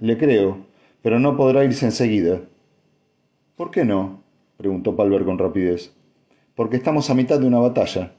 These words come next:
Cuando termine, y suponiendo que aún estemos vivos,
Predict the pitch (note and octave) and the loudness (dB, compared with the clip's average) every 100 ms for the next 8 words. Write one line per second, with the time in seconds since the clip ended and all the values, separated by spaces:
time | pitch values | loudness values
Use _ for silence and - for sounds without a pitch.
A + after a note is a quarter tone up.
0 | _ _ - A2 A2 - A#2+ E3+ F#3+ F3+ | _ _ -4 0 2 2 0 0 0 -4
1 | E3 - _ _ - A2+ G2+ F#2+ A#2 D3+ | -6 -16 _ _ -12 -6 -4 0 2 2
2 | A#2 G2 A#2+ G#2+ A#2 A2 A2+ F#3+ G3+ - | 2 2 2 0 0 0 2 0 0 -4